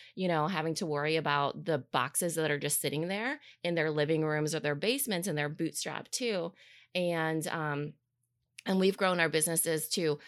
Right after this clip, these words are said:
multi six figure to millions of dollars, you know? So we really started from nothing though.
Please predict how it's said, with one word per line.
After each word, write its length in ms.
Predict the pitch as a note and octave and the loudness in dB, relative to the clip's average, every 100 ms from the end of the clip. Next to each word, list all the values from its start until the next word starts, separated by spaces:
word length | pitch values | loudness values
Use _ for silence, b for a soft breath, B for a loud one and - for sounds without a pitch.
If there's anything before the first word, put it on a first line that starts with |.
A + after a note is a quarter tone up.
| B - | B -6
multi 280 | E3 E3+ | -2 -2
six 260 | D#3+ E3+ - | -2 -2 -2
figure 240 | E3 D3+ | 0 0
to 160 | D3+ E3 | 0 0
millions 420 | D#3+ D#3 D3+ D3 | 2 2 2 0
of 80 | C#3+ | 0
dollars, 480 | C#3 B2+ - E2 - | 0 0 -2 -4 -2
you 120 | F#3 | 0
know? 180 | D3 D#3 | 2 0
So 400 | - F3 D#3 D3+ B B - | 0 0 0 -2 B B -8
we 220 | E3 E3+ | -2 -2
really 380 | E3 F#3 F3+ E3 | 2 2 2 0
started 340 | - E3 D3+ | 0 0 0
from 180 | F#3 D#3+ | 0 0
nothing 380 | G#3 - D#3 - | -2 0 -2 -2
though. 300 | E2 F3 | -4 -6